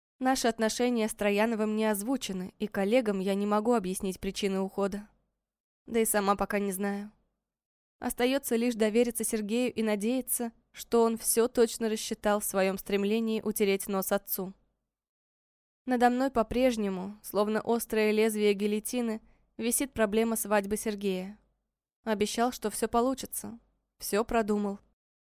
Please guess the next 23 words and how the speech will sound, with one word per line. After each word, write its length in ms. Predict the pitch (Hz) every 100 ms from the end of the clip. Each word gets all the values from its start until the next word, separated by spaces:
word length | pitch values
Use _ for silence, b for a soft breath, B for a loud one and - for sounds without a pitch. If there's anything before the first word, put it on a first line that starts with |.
| _ _ _ _ _ _
Не 180 | - 269
так 300 | 269 233 233
просто 380 | - 208 208 -
разрубить 420 | 208 202 202 214
отношения 560 | 202 214 208 233 226 202
с 100 | -
единственным 560 | 214 226 233 220 220
родным 300 | 214 214 220
человеком, 720 | 226 226 233 226 202 - 196 220 _ _ _
поэтому 360 | 220 220 220 220
Сергей 400 | - 226 214 247
все 220 | - 220
же 80 | 214
попытается 640 | 226 240 277 262 233 190
уладить 360 | 190 202 196 196
проблему 460 | 202 190 208 240
мирным 360 | 233 214 196 196
способом. 640 | - 190 190 190 190 202 - _ _ _ _ _ _ _
А 160 | 185
вот 180 | 196 208
если 320 | 214 208 -
не 140 | 214 208
получится? 800 | 214 202 240 - - - 202